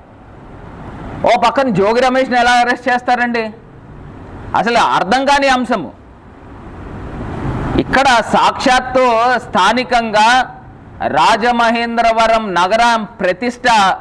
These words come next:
మట్టి కొలిపే విధంగా, దిగజార్చే విధంగా ఈవీఎం ఎమ్మెల్యే, వాళ్ళ అనుచరులు,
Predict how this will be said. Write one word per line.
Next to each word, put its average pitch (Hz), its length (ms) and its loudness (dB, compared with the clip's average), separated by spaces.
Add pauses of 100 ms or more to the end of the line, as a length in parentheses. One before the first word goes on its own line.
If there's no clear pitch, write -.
(800)
మట్టి 190 320 0
కొలిపే 254 340 2
విధంగా, 196 420 0 (1600)
దిగజార్చే 247 680 2
విధంగా 208 480 0 (840)
ఈవీఎం 247 560 2
ఎమ్మెల్యే, 220 760 2
వాళ్ళ 196 380 2
అనుచరులు, 214 960 0